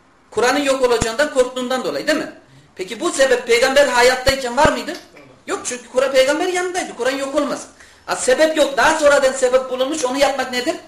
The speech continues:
Caizdir. Buna da masalihul mursele deniliyor. Dolayısıyla bakın kardeşler, sebep peygamber zamanında yoksa, daha sonra bulunduysa onu yapmak caiz.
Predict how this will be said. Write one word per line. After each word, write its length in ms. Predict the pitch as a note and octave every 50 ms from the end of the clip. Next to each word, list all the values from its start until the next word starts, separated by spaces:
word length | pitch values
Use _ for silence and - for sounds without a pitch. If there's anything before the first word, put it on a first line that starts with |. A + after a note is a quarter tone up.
| - _ _ _ _ _ _ -
Caizdir. 460 | - F#3+ G#3+ A3 G#3+ G#3+ - D3+ D3 E3+
Buna 200 | G3+ A#3 B3+ C4
da 60 | A#3
masalihul 540 | G#3+ G#3 G#3 A#3 A#3 A3+ A3+ G#3+ G#3+ G3+ G3+
mursele 380 | G3+ G#3+ G#3 - G3+ F#3+ F#3 F3
deniliyor. 340 | C#3+ B2+ A#2 G#2 G2+ G2 - _ _ _ _ _ _ _ _ -
Dolayısıyla 500 | - G#3+ B3+ C#4 C#4+ C#4 C#4 C4+ C4 B3
bakın 200 | B3 A#3 - F#3+
kardeşler, 380 | F3 D#3+ D#3 D3 C#3+ - - C3+
sebep 480 | - - - A3+ A3+ C4+ C4+ C#4 C4+ - - - - - -
peygamber 340 | G3 G#3+ A3+ A#3+ A#3+ A#3+ B3
zamanında 400 | A#3 A3+ A3 A3+ A#3 A3+ A#3+ A3
yoksa, 380 | - A3 B3 - - - - - - - - - _ -
daha 200 | - G3+ A#3+ B3+
sonra 300 | B3 - B3 A#3 A#3 -
bulunduysa 440 | - B3+ C4+ C4+ C4+ C4+ C4 - B3+
onu 140 | A#3+ A#3 A#3
yapmak 380 | A3+ A3+ A3+ - A#3+ - - -
caiz. 300 | F3+ F3 D3+ - -